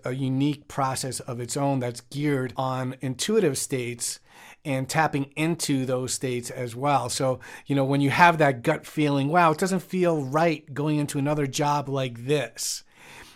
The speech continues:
but it all looks good on paper, and you decide to take that job, and, you know,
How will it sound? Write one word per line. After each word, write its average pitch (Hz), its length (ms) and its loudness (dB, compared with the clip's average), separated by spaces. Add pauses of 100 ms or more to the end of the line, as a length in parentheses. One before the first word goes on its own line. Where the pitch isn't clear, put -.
(140)
but 147 240 4
it 147 160 4
all 160 300 10
looks 160 240 4
good 156 200 4
on 139 180 4
paper, 127 580 2 (400)
and 143 180 2
you 147 120 4
decide 147 540 4
to 143 120 2
take 151 260 0
that 139 220 2
job, 147 460 8
and, 131 280 0
you 135 80 2
know, 127 280 0